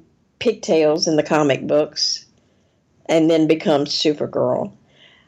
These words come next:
Um, she's always been a peripheral character that I've kept an eye on. I mean, obviously wanting, you know, female superheroes. For a,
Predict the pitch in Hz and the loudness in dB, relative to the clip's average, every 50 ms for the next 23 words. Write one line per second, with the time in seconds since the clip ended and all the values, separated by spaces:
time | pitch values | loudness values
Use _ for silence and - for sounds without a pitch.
0 | _ - - - 170 160 156 156 151 147 156 151 151 147 - - - - - - | _ -8 -2 0 2 4 4 4 4 4 2 2 2 0 0 -2 -4 -6 -6 -6
1 | - - - - - - - - 175 170 208 196 196 208 196 240 202 196 190 175 | -6 -8 -8 -10 -10 -8 -4 -2 0 2 2 2 2 2 0 -2 0 -2 0 -2
2 | 165 160 - - 180 185 196 196 196 185 170 151 151 147 147 - _ _ _ _ | -2 -4 -4 -4 -2 -2 -2 -2 -2 -2 0 0 0 0 -2 -4 _ _ _ _
3 | _ _ _ - - - 277 269 277 269 262 262 - 180 170 175 165 156 156 156 | _ _ _ -16 -6 -4 -2 0 0 0 -2 -2 -2 0 0 2 2 2 2 0
4 | 151 151 - 180 156 156 - 160 180 190 190 175 156 160 165 165 156 151 160 156 | 0 0 0 -2 -2 0 -2 -2 -2 0 0 0 0 0 0 0 0 0 0 0
5 | 156 156 156 170 170 175 170 170 - - 165 170 165 165 165 160 160 156 156 156 | 0 0 0 0 0 0 -2 -2 -2 -2 -2 0 0 0 0 0 0 0 -2 -2
6 | - 175 175 156 143 147 - - 185 185 175 160 170 170 - 247 254 - 262 233 | -2 -2 -2 0 0 -2 -2 -2 -2 0 0 0 -2 0 0 -2 0 0 0 0
7 | 220 - 151 147 147 143 - - - - 170 160 160 156 156 160 | 2 0 0 0 -2 -2 -4 -6 -4 -2 0 2 2 2 0 -2